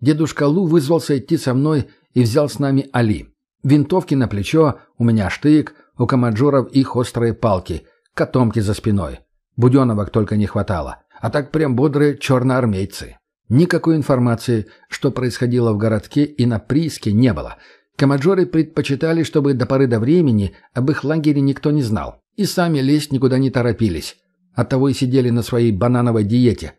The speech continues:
веганы чёртовы. Аж бесило, как они радостно чавкают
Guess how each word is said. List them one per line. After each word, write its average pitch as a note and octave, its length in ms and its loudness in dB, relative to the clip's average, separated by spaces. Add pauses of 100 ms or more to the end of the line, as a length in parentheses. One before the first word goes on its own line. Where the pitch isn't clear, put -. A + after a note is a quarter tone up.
(160)
веганы A2 540 -2
чёртовы. - 520 -6 (360)
Аж A#2 200 0
бесило, D3 540 0 (100)
как B2 160 -4
они C3 160 2
радостно D3 540 -2
чавкают D3 520 -2